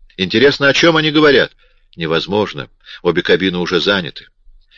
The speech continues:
К тому же навряд ли они будут разговаривать. Подежурь там. Вдруг они надумают уехать. Если до двух ночи не появятся, поедешь домой.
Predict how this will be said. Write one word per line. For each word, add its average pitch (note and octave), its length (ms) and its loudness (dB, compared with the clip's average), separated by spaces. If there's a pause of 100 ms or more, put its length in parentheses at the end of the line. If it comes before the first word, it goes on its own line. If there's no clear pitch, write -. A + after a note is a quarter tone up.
К - 60 -20
тому F2+ 220 -2
же F#2 80 -6
навряд F#2+ 420 2
ли G2+ 80 0
они F#2 140 -2
будут F#2 320 -6
разговаривать. F2 760 -2 (640)
Подежурь E3+ 460 2
там. D2+ 340 -2 (720)
Вдруг F3+ 320 4
они G#2+ 200 2
надумают F2 540 0
уехать. D#2 500 -2 (580)
Если B2 360 0
до A#2+ 140 2
двух B2 260 -2
ночи A#2+ 300 2
не G2 100 -2
появятся, B2+ 640 0
поедешь B2 480 0
домой. E2 460 -2